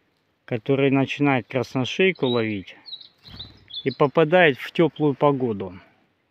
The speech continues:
Ну и как назло, он попадает в то время, когда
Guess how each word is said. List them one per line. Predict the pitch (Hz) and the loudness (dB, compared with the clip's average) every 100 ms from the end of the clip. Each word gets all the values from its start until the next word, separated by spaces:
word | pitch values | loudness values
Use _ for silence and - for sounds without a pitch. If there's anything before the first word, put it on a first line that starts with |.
| _ _ _ _ _ _ _ - | _ _ _ _ _ _ _ -8
Ну | 190 208 202 | -2 2 2
и | 151 | 2
как | 151 - | 0 2
назло, | 151 131 156 185 | 2 2 4 4
он | 143 | 4
попадает | 117 127 139 127 139 123 | 0 0 0 4 4 4
в | - | 0
то | - 139 | -2 -2
время, | 120 139 156 139 120 107 | -2 -2 2 2 2 -4
когда | - 113 113 117 | -6 -6 -2 -2